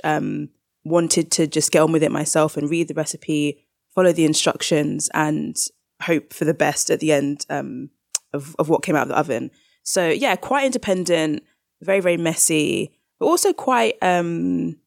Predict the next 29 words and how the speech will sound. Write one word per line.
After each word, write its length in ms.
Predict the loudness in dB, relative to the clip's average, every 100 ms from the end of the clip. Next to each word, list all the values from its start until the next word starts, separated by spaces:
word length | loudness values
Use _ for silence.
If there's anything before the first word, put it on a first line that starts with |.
| _ _
curious, 600 | -2 2 4 4 2 -2 0
I 40 |
would 140 | 0
say, 360 | 2 0 0 2
of 240 | 2 2 0
how 180 | -2 0
I 100 | 0
could 360 | -2 -2 -2 -8 _ _ _ 0
make 240 | 0 0
it 80 | 0
my 200 | 2 2
own. 280 | 2 2 -2 _ _ _ -4
Um, 460 | -2 0 -2 -6 -4
I 60 | -4
think 260 | -2 -2 0
I'd 100 | 0
always 400 | 2 2 0 0
make 340 | 0 0 -2
a 40 | -6
recipe 760 | -6 -6 -4 -2 0 -2 _ _ _ -4
once, 600 | 2 2 2 0 0 2
like, 180 | 0 0
exactly 520 | -4 0 0 0 -4
following 340 | 0 2 2 2
the 60 |
recipe, 360 | 0 -4 -2 0
not 220 | 0 -2
changing 360 | -4 -6 -4 -6
anything, 480 | -6 -4 -6 -6